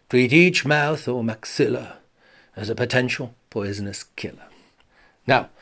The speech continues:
you'll need to rid that blighted isle of every bat, cat, rodent, come rat. Quash the virus completely before I myself could even think of coming back.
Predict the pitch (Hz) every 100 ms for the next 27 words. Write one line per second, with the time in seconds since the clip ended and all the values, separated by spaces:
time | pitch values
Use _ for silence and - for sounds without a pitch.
0 | - - - _ _ - 107 113 131 143
1 | 143 143 135 165 147 139 127 123 135 151
2 | 151 151 139 139 143 147 123 139 127 117
3 | 113 107 98 160 - - - - - 73
4 | - 120 107 147 151 151 151 - 131 131
5 | 113 113 - - - - _ _ _ _
6 | - - 160 - 170 156 156 151 - 139
7 | 151 113 98 - - - - _ 107 101
8 | 117 123 135 135 131 - 143 - 127 123
9 | 131 131 - - 156 - 98 - 117 104
10 | 104 87 - -